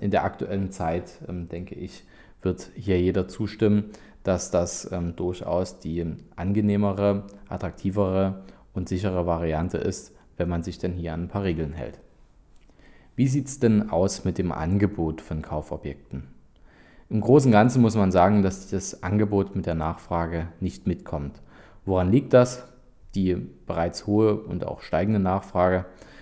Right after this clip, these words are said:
ähm, ist halt da und gleichzeitig wird und kann einfach weniger gebaut werden als früher. In bestimmten Lagen ist es ja auch so, gerade auf Inseln oder in der Küstenregion, dass es eine natürliche Begrenzung gibt.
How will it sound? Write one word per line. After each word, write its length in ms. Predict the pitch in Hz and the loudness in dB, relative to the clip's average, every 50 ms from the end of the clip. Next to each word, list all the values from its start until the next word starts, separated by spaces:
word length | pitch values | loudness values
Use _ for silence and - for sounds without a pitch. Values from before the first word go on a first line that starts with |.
| - - - - | -20 -20 -10 -4
ähm, 280 | - 92 87 87 82 - - | -2 -2 0 -2 -4 -4 -4
ist 220 | 117 113 - - | -6 -4 -4 -4
halt 240 | 98 87 80 78 - | -6 -4 -4 -2 -2
da 380 | 95 90 95 117 139 143 - - - - - | 0 2 2 2 0 0 -4 -10 -18 -8 -2
und 400 | 104 95 95 92 - - - - | 0 0 0 0 -4 -8 -6 -2
gleichzeitig 720 | 98 85 92 - - - 101 95 95 95 98 95 - - - - - - _ | -2 -2 -2 -2 -4 -4 -2 -2 0 0 -2 -4 -6 -10 -20 -20 -20 -14 _
wird 260 | - 98 107 127 - | 0 2 2 2 2
und 220 | - 92 95 90 92 | 0 -2 -2 -2 -4
kann 260 | - - 92 95 101 | -4 -2 0 0 0
einfach 340 | - - 98 92 92 87 92 | 0 0 -2 -2 -2 -2 -2
weniger 360 | 87 85 90 87 - 90 85 | 0 0 0 0 -2 -2 -2
gebaut 420 | 90 80 - 73 78 85 92 - | -2 -2 0 0 0 -2 -2 -2
werden 240 | - 92 90 80 87 | 0 0 0 0 -2
als 200 | - - 90 - | -6 -8 -10 -12
früher. 380 | - - - 110 107 107 104 104 - | -6 0 2 4 4 4 2 0 -2
In 120 | - 92 87 | -4 -4 -4
bestimmten 480 | - - - 98 95 - - 104 92 | -4 -4 -2 -2 -2 -2 -2 -2 -2
Lagen 340 | 85 80 80 90 101 104 95 - - - - - - - _ _ _ - - _ _ - - - | 0 0 2 2 2 0 0 -4 -10 -18 -20 -20 -20 -20 _ _ _ -20 -20 _ _ -20 -10 -6
ist 140 | - 98 92 | -4 -2 -2
es 100 | 92 87 | 0 0
ja 100 | - - | 0 -2
auch 160 | - - 90 | 0 -2 -4
so, 320 | - - 90 90 98 185 - - - - - - | 0 2 2 4 2 2 -2 -10 -20 -20 -20 -12
gerade 280 | - - 85 92 85 82 | -4 -2 0 2 2 2
auf 140 | 80 - - | 0 -2 0
Inseln 400 | 117 113 113 104 117 110 104 101 | 2 2 2 2 2 2 2 2
oder 160 | 92 85 92 | 2 0 0
in 80 | 87 85 | -2 -2
der 80 | 82 | -2
Küstenregion, 800 | - - 107 - - - 101 92 101 92 - 101 95 98 98 92 - - - - - - - - | -2 -4 -6 -4 -4 -4 -4 -2 -2 0 2 2 4 4 2 0 -2 -8 -16 -20 -20 -20 -12 -6
dass 200 | - 98 87 90 | -2 -2 -2 -2
es 120 | 92 87 - | -4 -4 -4
eine 240 | 90 92 90 90 | -2 0 0 0
natürliche 460 | 87 87 85 - - 113 101 92 98 92 | 0 0 0 0 2 2 2 2 0 -2
Begrenzung 580 | 98 90 - 92 90 98 98 - 98 85 76 | -4 -2 0 2 2 2 2 0 0 0 -2
gibt. 320 | - 76 - - - - | -2 -6 -10 -12 -18 -20